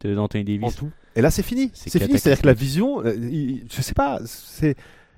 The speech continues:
Speaker 2: alors, j'ai entendu sur N B A Extra, euh, monsieur Jacques Monclar, euh, parler de karma. J'ai entendu, je crois que c'est les amis, c'est dans un des C Q F R, et cetera, de dire, euh, c'était ce matin ou hier matin,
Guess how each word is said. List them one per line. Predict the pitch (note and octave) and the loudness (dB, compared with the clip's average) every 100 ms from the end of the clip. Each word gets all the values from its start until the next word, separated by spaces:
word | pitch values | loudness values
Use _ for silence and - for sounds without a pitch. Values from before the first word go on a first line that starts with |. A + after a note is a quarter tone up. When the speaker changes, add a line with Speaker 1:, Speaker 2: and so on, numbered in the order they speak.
| - - | -18 4
Speaker 2:
alors, | C3 D3+ C3+ - - - _ _ _ - | 10 10 10 2 -20 -20 _ _ _ -4
j'ai | B2 | 0
entendu | D#3 D3+ E3 F3 | 2 0 -2 -2
sur | - C#3+ | -2 -2
N | B2 | 0
B | C3 | -2
A | |
Extra, | A2+ - C3 C3 B2 | -4 -4 -2 0 2
euh, | G2+ F#2+ F2+ F#2+ F#2 F2+ F#2+ | 0 -2 -6 -6 -8 -10 -10
monsieur | G2+ - | -12 -10
Jacques | G#2+ G#2+ A2 | -4 -4 -6
Monclar, | G2 A#2+ A2 A2+ G#2 | 0 6 8 8 6
euh, | F2+ | 2
parler | E2 F#2+ G2 | 2 2 2
de | F#2+ | 0
karma. | F#2+ C3 A#2+ D3+ F#3 - _ _ _ _ _ - _ - - | 0 0 0 -2 -4 -10 _ _ _ _ _ -20 _ -20 -12
J'ai | - A2 | -2 -2
entendu, | A2+ C3 B2 C#3+ D#3+ | 0 -2 -2 -2 0
je | B2 | -2
crois | - B2+ | 0 0
que | - | 2
c'est | G#2+ | 0
les | G2+ F#2 | 2 2
amis, | G2+ G#2+ G#2+ | 0 -2 -6
c'est | - G2+ | -6 -6
dans | F#2+ F2 F2+ | -4 -4 -4
un | |
des | F2 | -4
C | E2+ G2 | -4 -4
Q | - A2 | -2 0
F | G2+ | 2
R, | A#2+ G#2+ | 2 0
et | |
cetera, | - A2+ A#2 | -2 -2 0
de | G#2+ G#2 | 0 -4
dire, | F#2+ B2 G#2+ | -4 -2 0
euh, | F#2+ F2+ | 0 -2
c'était | E2+ G#2 F#2+ | -4 -6 -6
ce | F2 - | -6 -8
matin | F#2 - E2+ | -12 -10 -10
ou | F2+ E2+ | -10 -8
hier | E2 | -8
matin, | E2+ - | -10 -10